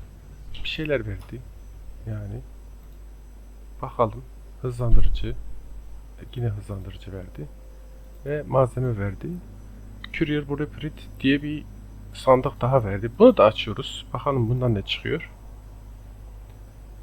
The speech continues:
İki tane blueprint verdi. Bir tanesi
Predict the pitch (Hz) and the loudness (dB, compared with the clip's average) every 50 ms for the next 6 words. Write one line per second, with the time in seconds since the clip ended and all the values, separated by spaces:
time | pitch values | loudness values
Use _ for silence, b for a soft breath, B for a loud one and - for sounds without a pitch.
0 | - - - - - - - - - - - - - 185 - 127 127 131 151 143 | -16 -14 -14 -14 -16 -16 -16 -16 -14 -12 -6 -4 -4 0 4 4 4 4 4 2
1 | 127 120 135 - - - - 104 - 107 104 98 101 101 139 147 - 156 147 147 | 0 -4 -6 -6 -6 -10 -12 -4 0 2 2 2 2 2 0 2 4 4 4 4
2 | 135 123 - - 165 170 170 | 4 2 0 0 -2 -2 -2